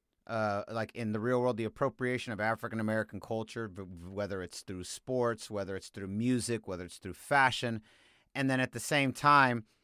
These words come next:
the, uh, blatant and consistent murder of African-American people,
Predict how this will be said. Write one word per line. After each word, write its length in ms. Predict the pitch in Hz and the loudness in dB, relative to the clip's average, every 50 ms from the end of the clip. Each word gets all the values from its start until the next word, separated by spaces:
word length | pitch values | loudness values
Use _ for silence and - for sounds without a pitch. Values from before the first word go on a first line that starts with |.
| _ _ _ _ _ | _ _ _ _ _
the, 380 | 113 123 127 123 120 117 113 - | -2 0 0 2 2 0 -2 -2
uh, 280 | - 117 117 110 110 110 _ _ - - | -2 0 0 0 0 -2 _ _ -18 -16
blatant 640 | 110 87 120 127 139 143 147 123 135 131 127 113 - _ _ _ _ | -12 -4 -2 0 2 2 0 0 -2 -2 -2 -2 -6 _ _ _ _
and 140 | - 123 120 | -6 -6 -4
consistent 580 | - 123 120 - - 135 - - - 127 - - | -4 -6 -6 -2 -4 -6 -4 -4 -6 -6 -4 -2
murder 440 | 113 117 139 156 151 131 120 120 | 4 6 8 8 8 8 6 4
of 180 | - - 127 117 | 4 2 4 6
African-American 640 | 131 127 123 120 - 131 120 117 117 117 110 - 101 | 6 4 4 2 -2 0 0 2 2 2 2 0 -8
people, 420 | - - 143 143 - - - - | -8 -6 -6 -6 -6 -8 -16 -16